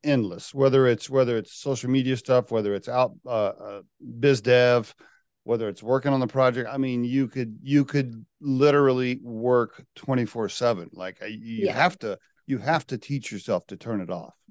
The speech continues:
Speaker 1: You know, you, you have
Speaker 2: Yes.
Speaker 1: to. Um, I
Speaker 2: And
Speaker 1: have
Speaker 2: I've
Speaker 1: gotten
Speaker 2: started
Speaker 1: Well, yeah,
Speaker 2: Oh,
Speaker 1: go
Speaker 2: sorry,
Speaker 1: ahead.
Speaker 2: go ahead.
Speaker 1: <clears throat> Go ahead.
Speaker 2: No, that's okay. I was just gonna say, a couple months ago, I started this thing where I have specific categories.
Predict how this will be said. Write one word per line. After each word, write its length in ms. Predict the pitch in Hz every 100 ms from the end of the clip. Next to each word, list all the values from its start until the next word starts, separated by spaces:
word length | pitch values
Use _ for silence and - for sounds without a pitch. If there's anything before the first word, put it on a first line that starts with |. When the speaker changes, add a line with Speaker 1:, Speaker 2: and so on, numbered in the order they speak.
| _
Speaker 1:
You 100 | 101
know, 80 | 101
you, 260 | 104 113
you 120 | 110 196
have 200 | 101 92
Speaker 2:
Yes. 20 | - _ _ _ _ _ _ _ _
Speaker 1:
to. 80 | -
Um, 300 | 110 104 104
I 140 | 127 214
Speaker 2:
And 80 | 262
Speaker 1:
have 80 | 233
Speaker 2:
I've 60 |
Speaker 1:
gotten 220 | 214 208
Speaker 2:
started 200 | 262 277 - - - _ _ _
Speaker 1:
Well, 160 | - 127 _ -
yeah, 180 | 151 147
Speaker 2:
Oh, 40 |
Speaker 1:
go 60 | 156
Speaker 2:
sorry, 180 | 160 196
Speaker 1:
ahead. 280 | 220 208 -
Speaker 2:
go 100 | 269
ahead. 380 | - - 160 135
Speaker 1:
<clears throat> 40 |
Go 80 | 139
ahead. 140 | 127 98 _ _ _
Speaker 2:
No, 180 | 240 254
that's 180 | 247 269
okay. 240 | 262 214
I 80 | -
was 100 | 233
just 140 | 262
gonna 120 | 262 240
say, 160 | 240 226
a 40 |
couple 200 | 247 240
months 240 | 233 226 226
ago, 120 | 220
I 100 | 202
started 580 | 202 208 196 196 190 208 _ _ _ _ _ -
this 160 | 220
thing 400 | - 220 208 202
where 500 | 196 190 185 185 170 - _ _
I 40 | 196
have 420 | 208 190 190 190 202 _ -
specific 640 | - 220 208 214 214 135
categories. 920 | - 196 196 196 185 180 190 208 -